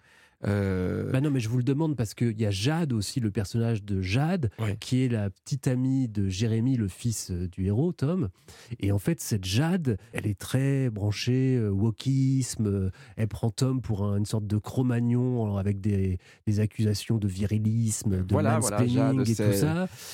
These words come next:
Speaker 2: Et quand elle rencontre, euh, cette Nseta qui se dit être une vache, elle, elle lui dit, elle, elle engueule Tom pour lui dire, euh, si, si, si elle dit que c'est une vache, c'est une vache, euh, c'est tout.
Speaker 1: Ce que j'avais envie de faire, je pense, c'était, c'est peut-être un peu ambitieux, mais c'était de rendre compte de la complexité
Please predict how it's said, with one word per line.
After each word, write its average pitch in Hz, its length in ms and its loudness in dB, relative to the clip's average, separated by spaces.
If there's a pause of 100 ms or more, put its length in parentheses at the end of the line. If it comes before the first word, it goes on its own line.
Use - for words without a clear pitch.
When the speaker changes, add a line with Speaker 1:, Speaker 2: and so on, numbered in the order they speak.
(160)
Speaker 2:
Et 135 160 4
quand 160 280 0
elle 139 80 2
rencontre, 147 600 0
euh, 113 120 2
cette 120 420 -2
Nseta 143 500 0
qui - 160 -8
se 127 120 0
dit 127 280 0
être 147 240 -2
une 123 100 2
vache, - 460 -2 (460)
elle, 139 340 4
elle 160 120 4
lui 156 120 4
dit, 214 340 2 (380)
elle, 127 160 0
elle 151 100 4
engueule 165 320 2
Tom 220 320 2
pour 143 140 -2
lui 127 140 0
dire, 208 220 2
euh, 110 220 -4 (200)
si, 214 120 0
si, 156 100 -2
si - 140 0
elle 208 80 4
dit 175 80 -6
que - 60 -10
c'est - 180 -6
une 107 80 -4
vache, - 260 -2
c'est - 160 -4
une 98 80 -4
vache, 131 440 -4
euh, 98 200 -2
c'est 95 180 -6
tout. 147 280 -2
Speaker 1:
Ce 135 160 4
que 185 160 0
j'avais 180 220 -2
envie 151 200 -2
de - 60 -10
faire, 190 180 -2
je 135 100 -2
pense, 170 320 -2
c'était, 151 320 -2 (640)
c'est - 120 -20
peut-être - 260 -6
un 95 180 -2
peu 107 140 -2
ambitieux, 127 460 0
mais 131 100 0
c'était 135 200 -4
de 127 80 2
rendre 135 260 -2
compte 156 240 -2
de 139 60 2
la 123 100 0
complexité 127 960 -4